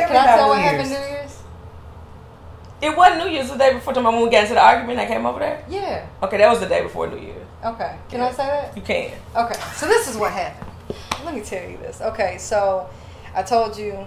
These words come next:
Speaker 1: let's rewind one. I told you that I made the conscious deci-, decision about being a good friend, blah, blah,
Speaker 2: Right.
Speaker 1: blah, right? So,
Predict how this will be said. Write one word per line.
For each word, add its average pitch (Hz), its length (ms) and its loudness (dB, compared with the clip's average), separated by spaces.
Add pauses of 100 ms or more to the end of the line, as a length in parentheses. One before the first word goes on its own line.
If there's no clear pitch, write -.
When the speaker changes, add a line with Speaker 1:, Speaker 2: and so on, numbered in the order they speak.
(120)
Speaker 1:
let's 190 200 -10
rewind 202 560 -6
one. 175 500 -6 (260)
I 185 80 -4
told 190 280 -6
you 190 80 -6
that 170 200 -6 (160)
I 190 80 -6
made 185 200 -8
the 180 80 -14
conscious 180 400 -12
deci-, 175 360 -16 (320)
decision 185 460 -10
about 170 240 -6
being 175 160 -12
a 170 80 -14
good - 200 -14
friend, - 300 -16
blah, - 140 -14
blah, 90 120 -12
Speaker 2:
Right. - 60 -12
Speaker 1:
blah, - 240 -10
right? 95 160 -10 (600)
So, 208 580 0